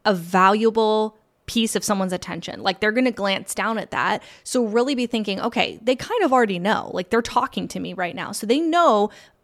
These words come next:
at, like, a high level who I am. What else could I position in that space? Where else would I want them to go?" Maybe there's a recent feature, like a media feature you could talk about. Maybe you have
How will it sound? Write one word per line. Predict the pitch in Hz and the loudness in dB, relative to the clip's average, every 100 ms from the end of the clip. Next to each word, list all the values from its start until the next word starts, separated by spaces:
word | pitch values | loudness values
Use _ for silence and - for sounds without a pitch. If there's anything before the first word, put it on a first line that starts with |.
| - - 190 | -18 -12 0
at, | 247 202 | 2 2
like, | 247 | 0
a | 240 | -2
high | - 269 | 2 4
level | 254 208 185 170 | 6 6 4 0
who | - 196 | 2 2
I | 180 | 2
am. | 175 - - - - - | 0 -6 -10 -16 -20 2
What | 233 320 - | 4 4 2
else | - 247 240 - | 0 0 0 -2
could | 226 | 4
I | 214 196 | 6 4
position | 196 175 180 - 233 247 | 2 -2 -2 0 0 0
in | 202 | 0
that | 202 185 - | 0 0 -2
space? | - - 180 185 262 | -10 -4 -2 -2 -4
Where | - 208 247 | -4 0 2
else | - 214 226 | 2 -2 -2
would | - 214 | -2 0
I | |
want | 196 180 196 | 0 -2 -4
them | 190 | -6
to | 175 | -6
go?" | 165 170 185 175 - - - - | -8 0 2 2 -4 -12 -14 -4
Maybe | 202 214 | 0 2
there's | 302 320 320 | 2 0 0
a | |
recent | 240 208 240 254 247 - | -2 0 -2 0 -2 -2
feature, | - - 262 - - - - | -10 -8 -6 -6 -8 -10 -8
like | 202 | -2
a | 202 | 2
media | 196 226 294 | 2 4 2
feature | - 190 - | 2 -4 -6
you | 185 185 | -6 -6
could | 185 | -8
talk | - 175 185 | -8 -8 -8
about. | - - | -8 -8
Maybe | 180 185 214 | -8 -8 -4
you | 240 262 | -4 -4
have | - 240 233 | -2 0 0